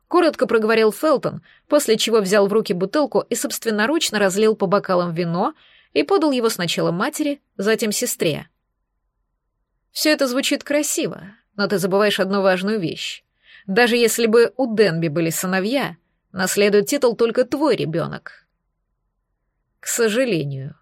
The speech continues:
проговорил Дориан и сделал глоток вина. «Я бы с радостью оставил все девочкам». «Увы, наш титул передается только по мужской линии, и ты, как никто другой, помнишь это,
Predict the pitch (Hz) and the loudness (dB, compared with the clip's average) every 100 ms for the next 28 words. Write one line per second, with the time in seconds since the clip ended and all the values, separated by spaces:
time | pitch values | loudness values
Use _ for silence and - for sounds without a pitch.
0 | _ _ _ _ 214 208 202 202 196 185 | _ _ _ _ 2 4 4 4 4 2
1 | 294 302 294 254 226 220 165 208 277 247 | 2 2 0 -2 0 0 2 2 2 2
2 | 190 170 170 170 202 175 139 - _ _ | 0 0 -4 -2 -2 -2 -8 -12 _ _
3 | _ _ _ _ _ _ - 240 226 202 | _ _ _ _ _ _ -4 0 2 2
4 | - 302 220 165 - 151 - 175 180 175 | 2 0 0 -2 -2 -4 -2 0 0 0
5 | - 226 220 151 - - - - - _ | 0 0 0 -2 -4 -10 -14 -18 -20 _
6 | _ _ _ _ _ _ _ _ _ _ | _ _ _ _ _ _ _ _ _ _
7 | _ _ _ _ _ _ _ - 220 208 | _ _ _ _ _ _ _ 2 4 6
8 | 208 330 - _ _ _ 220 233 214 - | 4 2 -2 _ _ _ -2 0 0 0
9 | 202 269 277 208 202 190 190 - 202 208 | 2 2 2 4 4 4 4 0 -2 0
10 | 208 214 220 269 - 370 208 160 139 139 | 0 -2 -2 -4 -2 0 0 -2 -6 -8
11 | 165 - _ - - 214 269 247 226 220 | -14 -20 _ -20 -2 0 2 2 0 -2
12 | - 220 214 208 330 320 - 190 160 185 | 0 2 4 4 2 2 2 2 2 -2
13 | - - 247 240 262 | -4 -4 -4 -2 -4